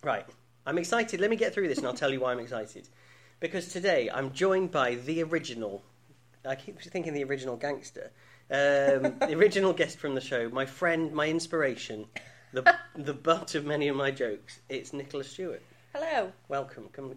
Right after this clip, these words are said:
Speaker 1: thank you for coming home, I've put on my notes here.
Speaker 2: Thanks. I only came home because you bought me a coffee.
Speaker 1: Yeah, Colby's
Speaker 2: To do it.
Speaker 1: Coffee. We're sat drinking Colby's coffee. Shout out to Ali. Um,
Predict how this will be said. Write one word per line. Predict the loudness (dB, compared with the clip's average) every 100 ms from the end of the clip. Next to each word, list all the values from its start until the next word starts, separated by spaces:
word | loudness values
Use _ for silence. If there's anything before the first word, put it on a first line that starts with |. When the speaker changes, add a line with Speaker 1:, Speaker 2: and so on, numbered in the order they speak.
| -10
Speaker 1:
thank | -10 -10
you | -14
for | -12
coming | -12 -6 -6
home, | -2 -2 -2 -6
I've | -12
put | -10 -8
on | -8
my | -10
notes | -10 -12 -14
here. | -12 -12 -8
Speaker 2:
Thanks. | -6 -4 -6 -10 -18 -20 -14
I | -6 -2
only | -2 -4
came | -6 -6 -4
home | -4 -6
because | -8 -10 -10
you | -8
bought | -8
me | -8 -12
a |
coffee. | -14 -18 -18 -18 -10
Speaker 1:
Yeah, | -8 -8 -10
Colby's | -6 -4 -4 -2
Speaker 2:
To |
do | -2
it. |
Speaker 1:
Coffee. | 0 -2 -4 -8
We're | -12
sat | -6 -8 -4
drinking | -6 -6 -6
Colby's | -4 -4 -6
coffee. | -10 -12 -10 -14
Shout | -8 -8 -6
out | -8 -12
to | -12
Ali. | -12 -10 -12 _ _ _ -20 -20 _
Um, | -2 0 2 0 -2 -4 -6